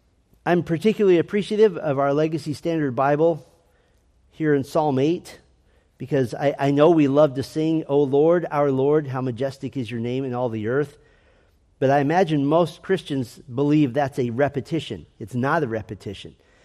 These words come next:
It is two different words. It is Yahweh, the covenant name of God, speaking to his eternal existence. This is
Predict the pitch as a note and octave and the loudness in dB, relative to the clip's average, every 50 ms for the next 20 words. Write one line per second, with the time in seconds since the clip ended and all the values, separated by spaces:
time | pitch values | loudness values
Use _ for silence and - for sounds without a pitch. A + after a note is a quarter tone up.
0 | _ _ _ - B2+ B2 C3 A#2+ G2+ - - _ _ - - F3+ G#3 G3 G3+ F#3+ | _ _ _ -2 -2 0 0 -2 -4 -8 -14 _ _ -8 -4 -2 4 4 4 4
1 | - D3 - C#3+ C#3+ D#3+ D#3 B2+ G#2+ - - - - _ - D#3 D3+ C3 B2 A2+ | 4 0 -4 0 2 2 2 2 2 -2 -8 -18 -10 _ 2 2 4 4 2 0
2 | G2+ A#2+ - A#2+ A#2+ C#3 D#3+ F#3 A#3 A3+ D#3+ C3+ A#2+ A#2 A2 G2+ G#2+ A2+ A#2 - | -2 -6 -6 2 4 6 8 8 8 6 6 2 -2 -2 -2 -2 -4 -6 -8 -10
3 | _ _ _ _ _ _ _ _ _ - G#2+ - - - F#3 G#3+ A3+ A#3+ A3 G3+ | _ _ _ _ _ _ _ _ _ -12 -12 -10 -2 2 2 4 4 2 0 2
4 | G3 F#3 F3+ F3 E3+ D#3 C#3+ A2+ G#2 - C#3 B2 A#2+ B2 B2+ C#3+ C#3+ C#3 - _ | 2 4 4 4 4 2 0 -2 -2 0 0 2 2 2 0 0 -2 -6 -12 _
5 | _ _ _ _ _ _ _ _ _ - - - - G3+ G3 D3+ G3 F#3 C#3 E3 | _ _ _ _ _ _ _ _ _ -20 -14 -2 0 0 2 2 0 0 2 2
6 | E3+ D#3 C#3 C#3 D3 C3+ - - F#3+ G3 G3 F#3+ F3+ E3+ D#3 C3 A2 G#2+ A#2+ F#3 | 2 2 2 2 -2 -4 -4 -2 0 2 2 4 4 2 0 0 -2 0 0 0
7 | F3 E3 - D#3 C3+ A#2+ - - - D#3 C#3+ - - D#3+ C#3+ A#2 - | 0 0 -2 -4 -4 -4 -6 -6 -6 -6 -6 -4 -2 -4 -4 -4 -6